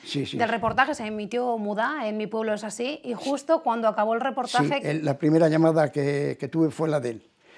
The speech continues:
Speaker 1: Terminó a las once y media, cuando acabasteis vosotros,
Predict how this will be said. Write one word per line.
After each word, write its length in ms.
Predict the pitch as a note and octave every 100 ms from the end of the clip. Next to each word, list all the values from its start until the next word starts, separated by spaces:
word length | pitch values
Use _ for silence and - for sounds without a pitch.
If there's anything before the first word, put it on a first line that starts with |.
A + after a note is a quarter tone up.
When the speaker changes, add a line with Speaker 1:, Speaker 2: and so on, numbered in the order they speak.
| - _ B2+ -
Speaker 1:
Terminó 320 | C#3 C#3+ D3+
a 40 | E3
las 100 | D3+
once 180 | D#3 D3
y 60 |
media, 360 | D#3 E3+ F3+ F3
cuando 300 | E3 C#3 C3 C#3 C3+ B2+
acabasteis 560 | A#2+ C#3 C#3 - C3+ C#3
vosotros, 580 | C3 D#3+ D3+ G3 G#3